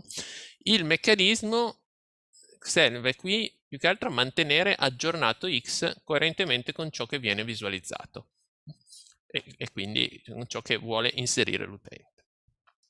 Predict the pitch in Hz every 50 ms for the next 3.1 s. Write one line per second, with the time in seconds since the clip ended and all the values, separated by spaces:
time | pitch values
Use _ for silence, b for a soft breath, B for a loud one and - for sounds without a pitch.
0 | _ _ _ _ _ _ _ - - - 131 - - - 87 85 - _ _ _
1 | _ _ _ B B B B B B B B B B B B - 151 147 127 -
2 | 156 151 - - 170 165 151 - - 123 - - - - 165 180 - - 151 127
3 | - _